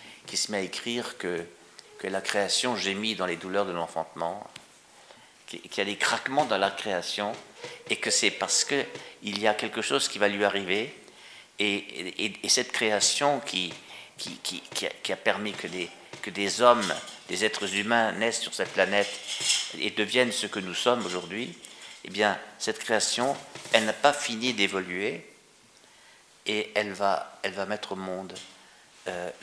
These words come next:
un, un sauveur. C'est la création qui parle.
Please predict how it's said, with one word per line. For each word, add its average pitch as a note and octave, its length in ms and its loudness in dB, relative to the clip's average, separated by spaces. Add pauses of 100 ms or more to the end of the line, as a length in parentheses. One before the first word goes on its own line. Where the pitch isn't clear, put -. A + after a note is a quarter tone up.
(240)
un, F2 280 -4
un F#2+ 100 -2
sauveur. E2+ 540 0 (1600)
C'est - 200 0
la B2 60 2
création D#3 540 2
qui D#3 140 -8
parle. F2+ 360 4